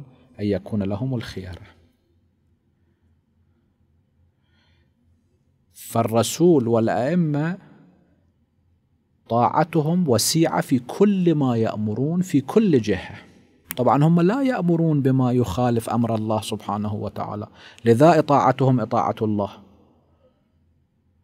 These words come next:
لكن في الأمور العامة والخاصة والشخصية إذا أمروا تجب طاعته. وكذلك في العموم، يعني على جميع الخلق، كما أن الرسول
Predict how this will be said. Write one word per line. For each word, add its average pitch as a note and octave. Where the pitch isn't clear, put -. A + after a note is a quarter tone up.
لكن B2+
في C3+
الأمور D3
العامة A#2+
والخاصة A#2+
والشخصية A#2+
إذا C3
أمروا D3
تجب A#2+
طاعته. -
وكذلك G#3+
في -
العموم، D#3+
يعني A#2+
على C#3+
جميع C3+
الخلق، A2
كما B2+
أن B2
الرسول A#2+